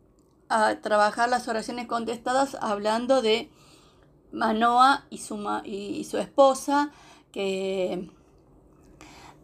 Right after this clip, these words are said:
habían, el ángel los había pre-, eh, los ha-, los había visitado y les había dicho que les iba a bendecir con, con la llegada de un hijo, ¿no es cierto? Entonces, eh,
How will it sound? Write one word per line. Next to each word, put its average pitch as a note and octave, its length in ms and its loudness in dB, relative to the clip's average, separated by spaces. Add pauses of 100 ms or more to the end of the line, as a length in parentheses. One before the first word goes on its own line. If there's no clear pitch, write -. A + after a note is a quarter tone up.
habían, A3 480 0
el A3 160 0
ángel A3 260 0
los A3+ 160 -6
había G#3+ 340 0
pre-, A3 280 -6
eh, F3+ 640 -2
los F#3+ 260 -6
ha-, F#3 220 -4
los F#3+ 200 -6
había G#3+ 240 0
visitado A#3+ 800 0
y G3+ 120 -12
les G3 220 -6
había G3+ 300 -2
dicho A3 320 -6
que F3+ 160 -8
les F3+ 340 -8
iba B3 460 -4 (100)
a G3+ 140 -6
bendecir G3 800 -6
con, F#3 400 -4 (280)
con G#3+ 160 -4
la G3 100 2
llegada A3 500 2
de G#3+ 120 -2
un A#3 160 -6
hijo, G#3+ 380 -6
¿no - 120 -12
es - 80 -14
cierto? A#3+ 480 -4 (520)
Entonces, C4 760 0 (360)
eh, F#3 1000 0